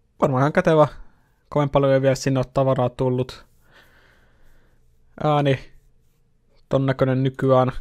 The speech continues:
Ja totta kai pääsee sinne ihan tutun näköisen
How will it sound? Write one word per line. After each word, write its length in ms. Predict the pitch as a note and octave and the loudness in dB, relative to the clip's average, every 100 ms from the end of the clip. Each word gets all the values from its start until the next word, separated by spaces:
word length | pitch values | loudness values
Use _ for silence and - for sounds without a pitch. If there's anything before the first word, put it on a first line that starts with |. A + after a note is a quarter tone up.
| - _ _ _ | -14 _ _ _
Ja 60 | C#3+ | -2
totta 220 | B2+ - | -2 0
kai 140 | G3 F3+ | -2 2
pääsee 260 | D#3 C#3+ | 0 0
sinne 240 | C#3+ C#3 C3+ | -4 -2 0
ihan 200 | C3+ B2+ - - - _ _ _ _ | 0 -4 -10 -20 -20 _ _ _ _
tutun 240 | C3+ C#3 C3 | -6 -4 -4
näköisen 460 | C3+ B2+ - B2+ | -4 -4 -4 -6